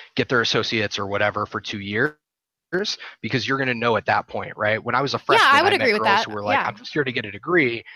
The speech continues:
Speaker 1: and then I'm, I'm gonna go have, you know, go have a bunch of babies." I'm just like,
Speaker 2: Yeah, I'm,
Speaker 1: "Okay,
Speaker 2: I'm fine
Speaker 1: it's
Speaker 2: with
Speaker 1: a
Speaker 2: that.
Speaker 1: pay
Speaker 2: I, I would agree
Speaker 1: for
Speaker 2: with
Speaker 1: this."
Speaker 2: that. Yeah.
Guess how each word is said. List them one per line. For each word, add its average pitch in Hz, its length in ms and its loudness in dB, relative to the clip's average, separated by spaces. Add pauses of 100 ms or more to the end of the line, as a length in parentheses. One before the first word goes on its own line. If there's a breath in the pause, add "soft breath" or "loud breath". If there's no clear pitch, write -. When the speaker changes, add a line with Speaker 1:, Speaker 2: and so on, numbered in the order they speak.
(220 loud breath)
Speaker 1:
and 127 120 -6
then 123 120 0
I'm, 117 160 -2
I'm 113 120 -2
gonna 113 120 -8
go 107 120 -4
have, 101 200 0 (260)
you 110 100 -10
know, 98 120 -8
go 113 120 -2
have 101 120 0
a 98 40 -16
bunch 101 200 -8
of 110 60 -14
babies." 104 420 -4
I'm 98 100 -12
just 98 160 -8
like, 117 140 -6 (1200)
Speaker 2:
Yeah, 330 180 4
I'm, 254 140 2
Speaker 1:
"Okay, - 80 -4
Speaker 2:
I'm 262 120 2
fine 226 200 0
Speaker 1:
it's - 0 -
Speaker 2:
with 196 100 -4
Speaker 1:
a - 20 2
Speaker 2:
that. 196 140 0
Speaker 1:
pay 220 100 -6
Speaker 2:
I, 240 120 2
I 240 180 0
would 233 100 -2
agree 185 140 -6
Speaker 1:
for 170 60 -4
Speaker 2:
with 208 100 -4
Speaker 1:
this." 170 100 -8
Speaker 2:
that. 208 100 -20
Yeah. 196 200 -12